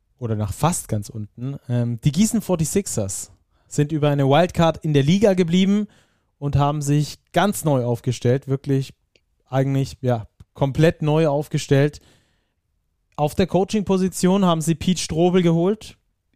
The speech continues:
ihm einen Zweijahresvertrag auch direkt gegeben. Es zeigt auch das Vertrauen. Find ich einen, der,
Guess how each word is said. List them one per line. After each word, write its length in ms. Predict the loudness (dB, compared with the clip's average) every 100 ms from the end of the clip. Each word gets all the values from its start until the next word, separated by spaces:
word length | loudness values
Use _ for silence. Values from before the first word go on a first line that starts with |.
| _
ihm 240 | -6 -6 -4
einen 480 | -4 -2 -2 -4
Zweijahresvertrag 840 | -2 0 2 0 -2 -4 -4 -4 -6
auch 120 | -8
direkt 280 | -4 -4 -4
gegeben. 400 | -6 -2 -2 -2
Es 140 | -6
zeigt 280 | -4 -4 -4
auch 80 | -6
das 160 | -4 -4
Vertrauen. 540 | -4 -2 0 2 0
Find 180 | -2 -2
ich 220 | -4 -4
einen, 640 | -2 0 2 2 0 -2 -2
der, 240 | 0 0